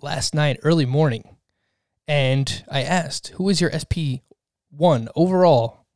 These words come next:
in twenty twenty-one?" The options were Shane Bieber, Jacob deGrom, Gerrit Cole,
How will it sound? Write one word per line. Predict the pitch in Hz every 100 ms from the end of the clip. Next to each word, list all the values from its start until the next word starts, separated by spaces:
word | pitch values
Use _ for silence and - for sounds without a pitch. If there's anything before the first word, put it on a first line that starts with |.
| _ -
in | 143
twenty | - 160
twenty-one?" | - 156 135 - - _ _ _ _ _ _ 131
The |
options | 143 - 156 -
were | 135
Shane | - 165 170
Bieber, | 165 170 165
Jacob | 156 151 151
deGrom, | 139 147 139 131
Gerrit | 135 147
Cole, | - 147 151 147